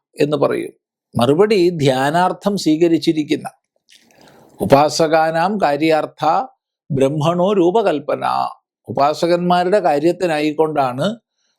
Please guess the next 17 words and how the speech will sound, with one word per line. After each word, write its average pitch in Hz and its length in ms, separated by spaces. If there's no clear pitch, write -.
ബ്രഹ്മത്തിൽ 139 520
രൂപകൽപ്പന 135 580
ചെയ്യുന്നത്. 110 440
ആ - 20
രൂപങ്ങളൊക്കെ 196 720
തന്നെ 156 280
സുന്ദര 147 440
മുഖത്തോടു 131 520
കൂടിയതാണ്, 110 600
സൗമ്യഭാവത്തോടു 135 1120
കൂടിയതാണ്. - 560
അങ്ങനെ 170 200
ഈശ്വരൻ 190 380
എന്നുള്ള 190 280
അർത്ഥത്തിലും 151 480
പറയാം, 120 320
ഇനി 247 120